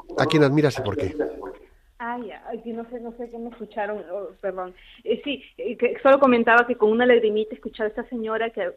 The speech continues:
Speaker 2: que admiraba tanto a su esposo, que ha sido tan bueno, o es tan bueno con ella, y seguramente ella también con él.
Speaker 1: Sí.
Speaker 2: Y bueno, yo no tuve esa experiencia, estoy divorciada, y bueno, y, eh, gracias a una enfermedad, pues, eh, he empezado como que a acercarme más a Dios.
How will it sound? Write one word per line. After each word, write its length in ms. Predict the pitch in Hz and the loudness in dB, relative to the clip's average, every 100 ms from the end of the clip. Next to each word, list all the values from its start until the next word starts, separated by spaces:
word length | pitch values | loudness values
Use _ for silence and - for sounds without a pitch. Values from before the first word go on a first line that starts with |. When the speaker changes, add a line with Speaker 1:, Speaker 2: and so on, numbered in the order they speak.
| - - | -10 -8
Speaker 2:
que 80 | |
admiraba 360 | 196 202 202 208 | -6 -4 -4 -4
tanto 200 | 220 220 | -6 -8
a 80 | 220 | -8
su 60 | 208 | -12
esposo, 360 | - 202 208 | -10 -8 -8
que 60 | 190 | -12
ha 60 | |
sido 180 | 180 196 | -10 -10
tan 220 | 202 196 | -8 -8
bueno, 320 | 185 190 196 180 | -8 -8 -10 -6
o 160 | 175 | -4
es 120 | 185 - | -6 -8
tan 160 | 196 | -12
bueno 240 | 185 190 190 | -10 -10 -12
con 180 | 180 180 | -12 -12
ella, 420 | 196 185 190 196 _ _ | -10 -10 -12 -14 _ _
y 80 | 196 | -6
seguramente 500 | 190 185 185 190 190 | -2 0 -2 -4 -6
ella 160 | 175 185 | -10 -10
también 260 | 175 170 | -12 -12
con 180 | 165 165 | -12 -12
él. 200 | 165 190 - - | -12 -14 -14 -18
Speaker 1:
Sí. 240 | - 175 180 | -12 -8 -4
Speaker 2:
Y 100 | 180 | -2
bueno, 260 | 196 185 | 0 -2
yo 120 | 175 | -4
no 120 | 185 190 | -6 0
tuve 180 | 196 | 0
esa 120 | 196 214 | 0 -2
experiencia, 840 | - 196 214 233 269 233 254 311 | -2 0 0 -2 -4 -6 -6 -8
estoy 160 | - 190 | -6 0
divorciada, 800 | 190 190 190 208 202 214 262 - - - _ | 0 0 -4 -4 -4 -4 -6 -10 -20 -20 _
y 200 | - 196 190 | -6 -2 2
bueno, 260 | 202 175 | 2 0
y, 480 | 170 180 180 175 175 | -4 -4 -4 -4 -4
eh, 480 | 180 175 175 170 170 | -2 -2 -2 -2 -4
gracias 360 | 180 190 226 - | -6 -6 -14 -8
a 160 | 180 170 | -6 -4
una 160 | 202 | -4
enfermedad, 400 | 247 277 262 247 - _ | 0 2 2 0 -4 _
pues, 140 | 165 - _ - | -12 -12 _ -16
eh, 240 | 185 175 170 | -10 -8 -8
he 40 | |
empezado 640 | 180 190 - 185 185 180 170 | -6 -8 -4 -2 0 -2 -4
como 260 | 170 160 | -10 -14
que 100 | - | -16
a 40 | 160 | -16
acercarme 400 | 175 - 208 202 | -14 -12 -10 -10
más 220 | 196 - | -12 -12
a 60 | |
Dios. 180 | 175 160 | -10 -10